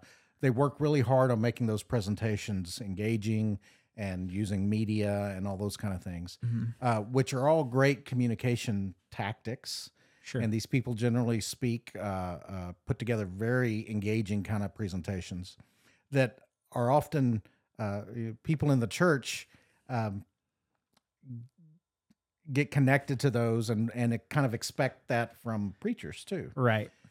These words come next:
Speaker 1: And as far as the, the aspects of it's a great presentation, they're good communicators, those kind of things.
Speaker 2: Mm-hmm.
Speaker 1: I mean, that's valid. But what makes, uh, the s-, preaching moment different from a ted Talk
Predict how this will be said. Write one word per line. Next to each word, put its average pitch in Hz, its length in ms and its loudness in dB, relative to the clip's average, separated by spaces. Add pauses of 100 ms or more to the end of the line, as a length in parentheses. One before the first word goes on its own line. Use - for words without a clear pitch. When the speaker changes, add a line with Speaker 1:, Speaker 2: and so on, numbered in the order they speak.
(160)
Speaker 1:
And 143 280 6
as 131 140 4
far 165 240 6
as 147 160 2
the, 131 380 0
the 135 100 2
aspects 131 540 2
of 120 200 2
it's 117 200 0
a 117 60 -2
great 117 340 2 (320)
presentation, 123 600 2
they're 110 120 0
good 107 220 -4
communicators, 117 840 0
those 113 180 -6
kind 110 160 -10
of 107 80 -6
things. 107 300 -6 (100)
Speaker 2:
Mm-hmm. 160 120 4 (120)
Speaker 1:
I - 20 2
mean, 113 140 2
that's 104 220 -4
valid. 120 500 -2
But 101 240 -6
what 135 280 2
makes, 135 500 0 (400)
uh, 101 320 -2 (240)
the 120 60 -2
s-, - 340 -6
preaching 160 420 2
moment 98 460 0
different 120 420 0 (140)
from 110 200 -2
a 95 80 -4
ted 170 320 -2
Talk 90 440 -8